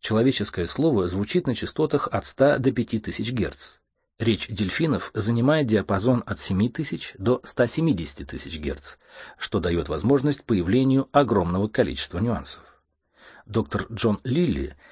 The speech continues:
директор лаборатории коммуникативных изысканий в Назарете, считает, что дельфины давно уже стремятся к общению с нами. Они неожиданно приближаются к людям и кораблям. Они прыгают, двигаются, свистят,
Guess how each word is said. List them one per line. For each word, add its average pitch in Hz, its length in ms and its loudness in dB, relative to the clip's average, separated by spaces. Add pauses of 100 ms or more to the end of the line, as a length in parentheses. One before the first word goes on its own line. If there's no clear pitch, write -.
(160)
директор 107 520 2
лаборатории 104 640 2
коммуникативных 104 760 0
изысканий 92 520 -2
в 92 80 -2
Назарете, 98 640 -2 (420)
считает, 156 420 4
что - 200 -2
дельфины 156 560 2
давно 117 480 4
уже 151 160 0
стремятся 110 500 0
к - 60 -8
общению 87 420 -2
с 104 100 -6
нами. 73 380 -6 (400)
Они 143 320 2
неожиданно 127 580 2
приближаются 117 680 4
к - 100 -6
людям 101 260 0
и - 120 -8
кораблям. - 540 -2 (360)
Они 139 240 2
прыгают, 92 600 0 (100)
двигаются, 95 720 0
свистят, - 640 -4